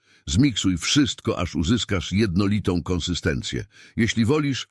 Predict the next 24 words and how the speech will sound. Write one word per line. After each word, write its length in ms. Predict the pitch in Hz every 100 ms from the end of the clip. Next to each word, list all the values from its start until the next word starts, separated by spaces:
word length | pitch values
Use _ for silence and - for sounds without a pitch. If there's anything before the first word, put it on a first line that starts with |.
| _ _ -
przecedź 500 | - 143 - 95 95
napój 480 | 123 107 117 107 -
i 100 | 110
podawaj 440 | 95 85 85 80
schłodzony. 580 | - 82 76 73 58 52 - _ _ _
Ten 180 | 123 127
sok 340 | 110 151 147
jest 240 | 131 127 92
bogaty 580 | 82 113 123 127 - 101
w 60 |
azotany, 760 | 104 95 113 110 110 76 58 58 - - -
które 280 | - 117 110
pomagają 680 | - 107 101 104 110 104 98
rozszerzać 640 | 107 - - 123 95 87
naczynia 420 | 92 90 123 113 92
krwionośne 720 | - 101 98 117 107 113 110 - - -
i 140 | 120
poprawiać 640 | 113 101 113 120 117 101
krążenie 600 | - 110 117 101 117 113 104
krwi. 580 | - 90 104 65 - - _ _
Chcesz 320 | - - 110 85
więcej 420 | 113 101 107 92
takich 380 | 110 95 104 -
wskazówek? 840 | - 101 92 117 135 147 -